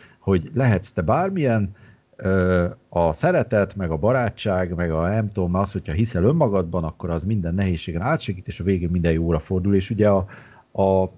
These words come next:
végén mindig megdicsőül a főszereplő, aki hát általában egy antihős, tehát nem egy, nem egy olyan karakter, aki általában a mesékben a hős, hanem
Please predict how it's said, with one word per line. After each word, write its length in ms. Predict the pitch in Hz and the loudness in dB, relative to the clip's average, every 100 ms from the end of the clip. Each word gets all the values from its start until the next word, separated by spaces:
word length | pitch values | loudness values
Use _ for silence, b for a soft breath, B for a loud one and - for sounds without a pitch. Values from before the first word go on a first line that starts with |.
| - | -10
végén 440 | 107 127 90 95 | 0 0 2 0
mindig 260 | 101 90 87 | 0 0 2
megdicsőül 680 | 92 82 80 - 92 87 87 | 2 0 -2 -4 -2 0 -2
a 40 | |
főszereplő, 640 | - 175 - 165 151 160 160 | -2 -4 -2 -4 -4 -2 -4
aki 220 | - 147 | -2 0
hát 320 | 143 139 - | 0 0 -4
általában 640 | 147 120 95 101 101 104 | -2 0 2 2 0 0
egy 120 | 107 101 | 0 2
antihős, 600 | 92 82 82 95 90 - | 2 0 0 2 2 0
tehát 180 | 98 | -2
nem 100 | 110 | 0
egy, 220 | 95 85 - B B | 0 -2 -6 B B
nem 120 | 110 | 2
egy 140 | 98 | 4
olyan 140 | 98 80 | 4 2
karakter, 460 | 98 95 87 98 | 0 0 0 -2
aki 420 | 92 - 98 95 - | -2 -4 -4 -4 -4
általában 480 | 98 80 - 90 90 | -4 -4 -2 -2 0
a 40 | |
mesékben 560 | 87 82 - 85 85 87 | -2 -2 -4 -4 -2 -2
a 220 | 90 76 | -4 -2
hős, 280 | 123 202 - | -2 -2 -4
hanem 260 | 151 135 | -6 -6